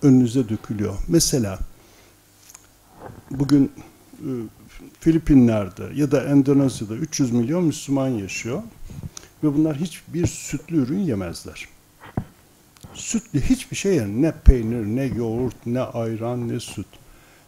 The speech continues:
Dünyanın en kaliteli balıkları Somali'de yetişir ve balık yemezler. Hindistan'da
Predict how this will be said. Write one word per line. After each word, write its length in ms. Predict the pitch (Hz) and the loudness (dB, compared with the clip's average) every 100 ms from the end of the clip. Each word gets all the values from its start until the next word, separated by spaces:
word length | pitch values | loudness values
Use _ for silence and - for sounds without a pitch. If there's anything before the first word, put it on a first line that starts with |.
| - | -2
Dünyanın 340 | 175 190 185 - | 0 2 -2 -4
en 220 | 185 202 | -2 -2
kaliteli 720 | 190 160 131 - 123 107 98 | -2 -2 -4 -6 -6 -4 -4
balıkları 600 | 110 110 - 110 110 185 | -4 -6 -8 -8 -6 -6
Somali'de 560 | - - 147 135 104 101 | -8 -4 -2 -4 -6 -6
yetişir 460 | 98 - - 220 180 | -8 -8 -10 -8 -6
ve 120 | 143 | -4
balık 260 | 123 110 | -6 -6
yemezler. 520 | 101 92 92 - - - _ _ - - - _ _ 143 | -8 -8 -10 -12 -14 -14 _ _ -20 -20 -20 _ _ 2
Hindistan'da 1000 | 147 214 - - 208 185 175 240 262 | 2 2 -2 -2 0 0 -2 -2 -4